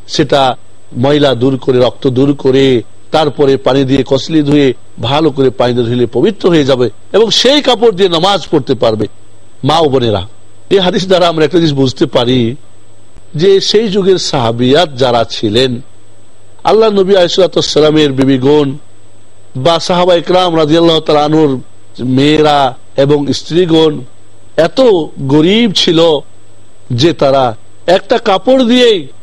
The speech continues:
তারা কি করত? ওই কাপড় দিয়েই তারা কাজ কাম করত, ওই কাপড় দিয়েই তারা নামাজ পড়তো, ওই কাপড় দিয়েই সবকিছু এক্সট্রা। আজ দেখা যায়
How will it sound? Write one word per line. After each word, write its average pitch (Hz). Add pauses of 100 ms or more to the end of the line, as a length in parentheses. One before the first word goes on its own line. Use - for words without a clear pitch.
তারা 165
কি 226
করত? 233 (340)
ওই 156
কাপড় 156
দিয়েই 170
তারা 147
কাজ 139
কাম 147
করত, 139
ওই 135
কাপড় 139
দিয়েই 165
তারা 156
নামাজ 147
পড়তো, 147
ওই 143
কাপড় 151
দিয়েই 226
সবকিছু 196 (280)
এক্সট্রা। 226 (240)
আজ 156
দেখা 165
যায় 175